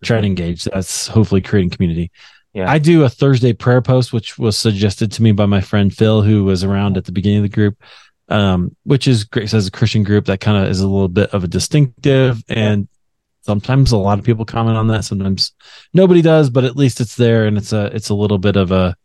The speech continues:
Speaker 1: reminder, "Hey, we're, there's more going on here than just
Speaker 2: Yeah.
Speaker 1: podcasting." And then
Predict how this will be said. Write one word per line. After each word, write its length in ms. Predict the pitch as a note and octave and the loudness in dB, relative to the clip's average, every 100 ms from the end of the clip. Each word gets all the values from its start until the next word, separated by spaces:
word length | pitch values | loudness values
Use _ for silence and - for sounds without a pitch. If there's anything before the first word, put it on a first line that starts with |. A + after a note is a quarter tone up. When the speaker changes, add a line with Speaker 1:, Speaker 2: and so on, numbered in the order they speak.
| _ - _ _ _ - | _ -20 _ _ _ 0
Speaker 1:
reminder, 400 | E3+ G3+ E3+ C#3+ | 4 4 4 4
"Hey, 160 | C3+ | 4
we're, 260 | A#2+ A#2 A#2 - | 4 4 2 -2
there's 260 | - C#3 A2+ | -4 0 2
more 160 | C3 | 2
going 240 | A2 A2+ G#2+ | 2 0 0
on 120 | G2+ | -2
here 200 | G2+ G#2+ | -2 -2
than 140 | G#2 | -2
just 300 | G2 F#2+ - | -2 -6 -6
Speaker 2:
Yeah. 180 | G2 F2 - | -8 -8 -8
Speaker 1:
podcasting." 600 | - G2 F2+ F2 F#2+ G2 _ _ - - _ _ - | -6 -4 -4 -4 -6 -8 _ _ -20 -20 _ _ -2
And 160 | C#3+ | 2
then 300 | D#3 E3 D#3 | 4 4 2